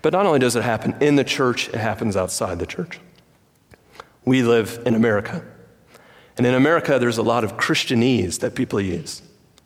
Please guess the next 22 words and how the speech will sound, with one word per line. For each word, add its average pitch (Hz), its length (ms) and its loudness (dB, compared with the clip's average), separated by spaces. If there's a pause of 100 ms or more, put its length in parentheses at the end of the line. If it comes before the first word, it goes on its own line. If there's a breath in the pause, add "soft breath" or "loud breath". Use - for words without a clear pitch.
(120)
Lots 156 220 0
of 117 140 -6
God 151 320 2
talk. 104 380 -2 (1000 loud breath)
And 131 220 2
God 190 320 2
talk 117 380 -2 (600 loud breath)
is 139 180 4
something 175 380 2
that 147 400 0
could 175 200 2
be 214 100 2
beneficial 226 600 2
for 120 260 2
you 98 240 0
in 104 160 0
certain - 300 0
settings 101 480 -2
and 98 120 0
in 95 60 -2
certain - 260 -4
circumstances. - 880 -6